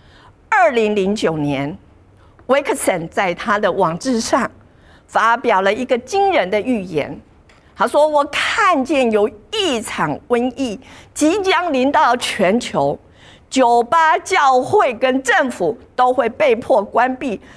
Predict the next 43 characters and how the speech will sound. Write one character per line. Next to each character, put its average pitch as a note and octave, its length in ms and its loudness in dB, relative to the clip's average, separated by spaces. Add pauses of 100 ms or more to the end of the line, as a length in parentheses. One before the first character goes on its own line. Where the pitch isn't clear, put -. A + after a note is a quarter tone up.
(120)
这 G4+ 160 0
场 B3 180 0
瘟 A#3+ 120 0
疫 D4 320 -2
将 C4+ 340 -2
重 C4 500 -2
击 A3+ 460 -2 (140)
纽 F3 240 -2
约 G#3+ 200 2
市， A#3+ 320 -4 (300)
使 E4 220 0
纽 E4 200 2
约 D#4 200 2
市 E4+ 260 0
受 D4+ 180 2
到 C4+ 220 2
空 G4+ 560 0
前 G#3 400 -2
的 G3+ 200 0
震 A3+ 280 -2
撼。 A3+ 260 -2 (520)
这 D#4 100 4
瘟 C#4+ 220 2
疫 D#4 260 -2
将 C#4 280 0
迫 D4 280 0
使 A#3 200 -2
那 C4+ 120 2
些 C#4 140 0
不 A#4 180 -2
祷 A#3+ 240 2
告 E4+ 180 2
的 B3+ 140 0
信 C4+ 240 0
徒 G#3+ 320 2 (240)
成 C#4 280 0
为 C4+ 180 2
狂 C#4 520 0
热 F#4+ 220 2
的 A#3+ 320 2
祷 - 180 2
告 C#4 280 2
者， F3+ 480 -2